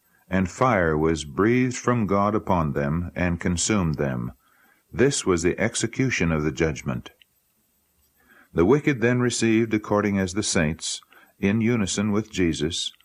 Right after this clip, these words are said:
had meted out to them during the one thousand years. The same fire from God that consumed the wicked purified the whole earth.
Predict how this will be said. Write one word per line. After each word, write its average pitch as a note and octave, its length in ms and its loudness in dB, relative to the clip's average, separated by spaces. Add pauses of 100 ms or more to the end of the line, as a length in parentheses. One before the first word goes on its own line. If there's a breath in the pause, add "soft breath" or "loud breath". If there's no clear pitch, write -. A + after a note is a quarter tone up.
(140)
had F#2 200 0
meted A2+ 340 2
out F2+ 280 0
to F#2+ 100 0
them E2+ 480 0
during G#2+ 320 2
the G#2+ 80 0
one F#2 300 0
thousand F2 480 0
years. C2 640 -4 (1040 soft breath)
The F2 120 2
same A2+ 400 0
fire A2 460 2
from A#2+ 220 0
God G#2 380 2
that G2 180 0
consumed A2+ 580 0
the F2+ 80 4
wicked A#2 460 0
purified A2 600 0
the F#2+ 100 2
whole A#2+ 320 2
earth. F#2+ 440 -2